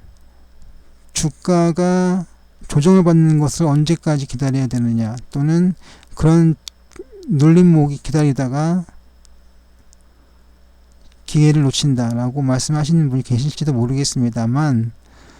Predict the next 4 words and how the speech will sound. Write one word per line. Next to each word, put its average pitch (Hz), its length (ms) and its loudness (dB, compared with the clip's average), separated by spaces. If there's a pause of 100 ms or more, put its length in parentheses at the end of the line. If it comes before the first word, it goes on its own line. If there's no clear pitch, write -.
(240)
제 - 120 -4
생각은 165 340 2
다릅니다. 120 720 -2 (1600)
분명히 160 1000 2